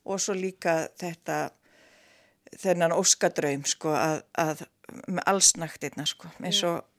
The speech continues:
Speaker 1: allt sem þú getur fengið í jólagjöf, alla þrettán daga jólana.
Speaker 2: Em, já, einmitt, og ég kann einmitt svo vel að meta, þið, þið hreinsið aðeins orðalagið, en, en þið eruð að hugsa einmitt um miðlun til barna,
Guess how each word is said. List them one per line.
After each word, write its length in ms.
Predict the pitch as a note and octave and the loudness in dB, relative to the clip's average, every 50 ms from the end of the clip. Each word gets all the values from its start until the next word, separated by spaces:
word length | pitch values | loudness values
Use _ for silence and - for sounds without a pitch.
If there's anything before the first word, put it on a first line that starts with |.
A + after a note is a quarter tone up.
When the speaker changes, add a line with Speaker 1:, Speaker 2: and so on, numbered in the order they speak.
| _ _ - | _ _ 0
Speaker 1:
allt 220 | F#3+ F#3 - - | 0 0 2 2
sem 180 | - G3+ F3+ E3+ | 2 2 2 0
þú 80 | E3 | -2
getur 260 | - F#3 F3 - F3 | -2 -2 -2 -2 -4
fengið 520 | F3+ - F#3 F3 E3 - - D#3+ D3+ - - _ _ _ _ _ _ _ _ _ _ _ _ _ _ - - | -6 -4 -4 -4 -4 -4 -4 -4 -4 -4 -8 _ _ _ _ _ _ _ _ _ _ _ _ _ _ -14 -12
í 160 | - - F3+ D#3+ | -8 -6 -4 0
jólagjöf, 600 | D#3+ E3+ E3+ E3+ E3 D#3+ - - D3 E3+ - - - - F#3+ | 0 0 2 0 -2 -2 -4 -8 -10 -10 -10 -12 -14 -8 -6
alla 340 | - - F#3+ F#3 - F3 F3 E3 | -4 -2 -2 -2 -2 -4 -4 -4
þrettán 440 | - F3+ F3 E3+ - - D#3+ - - | -4 -6 -8 -10 -10 -10 -10 -8 -4
daga 300 | E3 D#3 D#3 D3+ D3+ D3+ - | -4 -4 -2 -2 -4 -4 -4
jólana. 480 | - - E3 D#3+ D3+ D3+ D3 D3+ D#3 D#3+ - _ _ _ - - - - - - - - _ _ _ _ _ _ | -4 -4 -4 -4 -6 -6 -8 -8 -10 -14 -16 _ _ _ -20 -20 -20 -20 -20 -20 -20 -20 _ _ _ _ _ _
Speaker 2:
Em, 160 | A3 G#3 G3+ - - _ _ _ _ _ _ _ | -18 -16 -16 -18 -20 _ _ _ _ _ _ _
já, 160 | G3+ F#3+ F#3 F3+ | -10 -8 -6 -6
einmitt, 360 | - - G#3 G3 F3+ F3 - G3 | -4 -4 -2 -2 -2 -2 -4 -4
og 320 | - F#3 F#3+ - - - - - - _ | -4 -4 -4 -6 -8 -12 -18 -20 -20 _
ég 140 | - G#3 G3 | -4 -4 0
kann 220 | - G#3+ G#3 A3 A3+ | 2 4 4 4 4
einmitt 220 | G#3+ G#3+ G3+ - | 2 0 0 -2
svo 240 | - G3 F#3 E3+ - | -4 -4 -4 -4 -2
vel 160 | G3+ G#3 G3+ | -2 -2 -2
að 60 | G3 | -2
meta, 280 | F#3+ F3+ E3+ - F#3+ G#3 | -2 -4 -2 -2 0 2
þið, 220 | A3 G3 F#3 G3+ G3 | 4 2 2 2 2
þið 160 | G#3 G3+ - - | 0 0 0 0
hreinsið 520 | G3+ - A3 A3 B3 B3 - - A3+ G3 | -2 0 2 2 2 0 0 0 2 2
aðeins 380 | G#3+ G#3+ G#3+ G#3 G3+ G3 F#3 - - | 4 4 4 4 2 2 0 -2 -2
orðalagið, 640 | - G3+ F#3+ F3 E3+ E3 D#3+ D3+ D#3 D3+ D3+ D#3+ F3 | 0 0 0 2 2 2 2 2 2 4 4 6 6
en, 160 | F3+ F3+ F3 - | 6 4 2 0
en 180 | - F#3+ F#3 - | -2 -2 -2 -4
þið 340 | - - - G3+ F#3+ F3+ - - - - | -6 -4 0 0 0 0 -2 -6 -8 -4
eruð 340 | - G#3 G3+ G#3 B3+ A#3 A3 | -2 0 2 2 2 2 4
að 200 | G3+ F#3+ G3 G#3 | 4 4 4 2
hugsa 300 | A3 A#3+ A#3+ - - A3 | 0 -2 -2 -2 0 0
einmitt 200 | G#3 G#3 G#3 - | 0 0 0 2
um 140 | A#3+ A3+ A3 | 2 2 4
miðlun 480 | A3 A3 A3+ A3+ G#3+ G3+ G3 F#3+ G3 F#3+ | 6 6 6 6 6 4 4 2 2 0
til 220 | - - A3 G3+ | 2 2 2 2
barna, 480 | - - F#3+ F3 F3 - - D#3+ D#3 | 4 2 0 0 0 -4 -6 -4 0